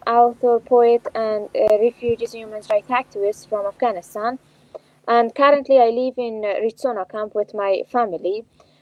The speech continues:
And, uh, one year ago, I was in Moria camp for four months, uh, uh, in the,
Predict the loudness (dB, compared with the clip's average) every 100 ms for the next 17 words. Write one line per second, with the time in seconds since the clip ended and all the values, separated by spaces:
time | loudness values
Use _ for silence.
0 | _ 0 2 2 2 -2 2 4 6 4
1 | 2 0 4 4 2 0 0 0 0 0
2 | 0 -2 -8 -4 0 0 -2 -6 -6 -6
3 | -4 0 0 -2 -10 -12 -10 -6 -4 -6
4 | -8 -8 -6 -8 -6 -6 2 6 6